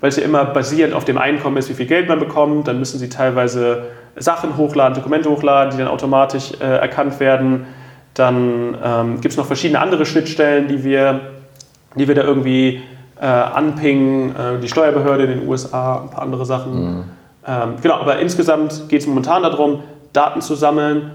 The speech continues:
Speaker 1: das Produkt auszubauen, Sachen zu testen und das Produkt fertig zu haben, sodass wir, ähm, dann, äh, Anfang nächsten Jahres wirklich richtig skalieren und hochfahren können.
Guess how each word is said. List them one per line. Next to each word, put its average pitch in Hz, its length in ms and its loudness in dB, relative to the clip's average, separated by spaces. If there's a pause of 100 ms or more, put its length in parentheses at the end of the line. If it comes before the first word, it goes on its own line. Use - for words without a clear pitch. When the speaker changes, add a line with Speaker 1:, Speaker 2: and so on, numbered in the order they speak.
(140)
Speaker 1:
das - 180 -10
Produkt 156 400 -2
auszubauen, 135 840 2 (140)
Sachen 143 340 -2
zu 143 100 -4
testen 127 760 -4 (300)
und 127 460 0 (220)
das 131 160 -4
Produkt 156 540 -2 (520)
fertig 180 340 0
zu 160 160 -2
haben, 143 420 2
sodass 135 380 -2
wir, 127 460 2 (440)
ähm, 120 280 -4
dann, 120 580 -4
äh, 127 40 -6
Anfang 147 420 0
nächsten 139 340 0
Jahres 127 460 2
wirklich 127 340 -8 (480)
richtig - 460 -2
skalieren 123 420 -2
und - 120 -8
hochfahren - 360 -6
können. - 200 -14